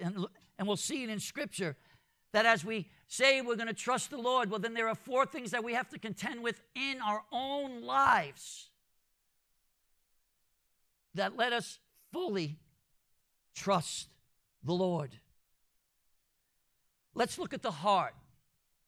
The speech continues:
See, the Bible has a lot to say about the heart. In Jeremiah seventeen nine, it says that the heart is more deceitful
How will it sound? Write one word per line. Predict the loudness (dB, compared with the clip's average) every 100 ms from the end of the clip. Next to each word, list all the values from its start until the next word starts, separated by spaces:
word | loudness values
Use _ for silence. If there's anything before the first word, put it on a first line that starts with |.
| _ _ _ -6
See, | -2
the | 2
Bible | 6 6 6
has | 4 2
a | 4
lot | 4 4
to | -2
say | 0 2
about | 2 2 0
the | -2
heart. | -2 -2 -2 -8 _ _ _ _ _ _ _ _ _ _ _ _ -6
In | 0
Jeremiah | 2 4 4 4 4 4
seventeen | 2 0 0 -2 -4 -2 2
nine, | 4 4 2 -2 -12 _ _ _ _ _ _ _ _ _ _ _
it | -6
says | -4 -2
that | -2
the | -2 0
heart | 6 10 10 6 -2 _ _ _ _ _ _
is | -2 2
more | 4
deceitful | 4 0 -2 -2 -4 -4 -4 -4 -8